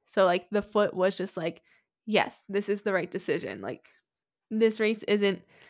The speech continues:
worth it for me in that respect." So I made the decision that I was gonna drop. So I was like, "Okay, we just need to walk it in to mile thirty-seven and a half,"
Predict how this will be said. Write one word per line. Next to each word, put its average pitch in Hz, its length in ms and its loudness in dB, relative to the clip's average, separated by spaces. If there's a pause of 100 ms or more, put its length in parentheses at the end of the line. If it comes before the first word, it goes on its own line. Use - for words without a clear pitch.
(460)
worth 185 340 -2
it - 280 -10 (420)
for 190 320 0
me 139 220 -4
in - 180 -6
that 185 160 0
respect." - 400 -6 (920)
So 208 460 4 (580)
I 226 80 0
made 339 240 4
the 359 60 4
decision 196 540 -2 (160)
that 220 100 0
I 202 40 2
was 208 120 -4
gonna 208 180 0
drop. 180 300 2
So 214 100 -4
I - 20 0
was 214 100 -6
like, - 220 -6
"Okay, 233 400 -2
we 208 120 -2
just 294 220 -4
need 302 440 -2 (460)
to 208 140 -2
walk 202 380 2
it 240 120 2
in 180 300 0 (220)
to 233 120 -6
mile 214 260 4
thirty-seven 220 540 4
and 208 100 -2
a 208 60 -2
half," 165 280 0